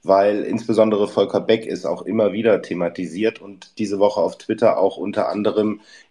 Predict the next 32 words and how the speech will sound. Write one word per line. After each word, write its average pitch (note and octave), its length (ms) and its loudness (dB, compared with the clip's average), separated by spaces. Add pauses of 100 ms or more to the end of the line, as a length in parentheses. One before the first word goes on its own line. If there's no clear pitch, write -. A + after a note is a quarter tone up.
(160)
die G2+ 160 -4
Freitagspredigt F#2+ 1300 -2
der F#2 120 2
ditib G2+ 520 -2 (340)
veröffentlicht E2+ 760 0
war E2 200 4
und - 180 -8
rumlief. D#2 520 -6 (1040)
Und, G#2 460 0
ähm, G2+ 500 4
ich F2 100 -10
glaube, F#2 220 2
gestern G2 320 2
oder F#2 220 4
heute G2 280 4
hat F#2+ 140 4
Friedrich F#2 320 -4
Merz F#2+ 320 2
auch A#2 140 -2
in G2 100 -2
einem F2+ 220 -2
Interview G2 400 -4
gefordert, G2 580 0 (460)
wir F#2+ 140 4
müssen A2 420 2
halt G2+ 240 2
auch G2+ 200 4
mal G#2 280 4 (320)
uns - 240 -2
diese G2+ 180 -2
Verbandsstrukturen, G#2+ 1600 0 (560)
ähm, G2 680 0